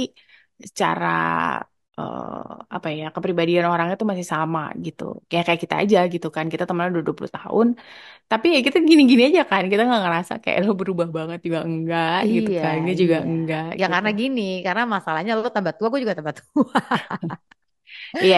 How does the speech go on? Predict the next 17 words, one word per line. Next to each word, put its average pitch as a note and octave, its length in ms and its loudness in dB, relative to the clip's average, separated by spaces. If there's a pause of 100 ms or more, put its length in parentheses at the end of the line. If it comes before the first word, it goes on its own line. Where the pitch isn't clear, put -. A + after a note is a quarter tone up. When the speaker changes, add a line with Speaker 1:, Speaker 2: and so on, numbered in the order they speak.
Speaker 1:
iya, - 20 4
Speaker 2:
Jadi C#4+ 160 8
Speaker 1:
iya, E4+ 40 6
Speaker 2:
kayak C#4 160 6
Speaker 1:
iya. B3+ 60 6
Speaker 2:
ya A#3 40 4 (160)
gitu-gitu A#3 480 2 (200)
aja C#4+ 340 2 (380)
gitu A3+ 220 -10
loh, A3 140 -4
kayak G3+ 180 -4 (100)
gue B3+ 80 0 (180)
akan A3+ 220 -10
melihat G#3 260 -8 (600)
orang A3 240 2 (100)
itu G#3+ 200 -6 (160)
yang G#3+ 120 0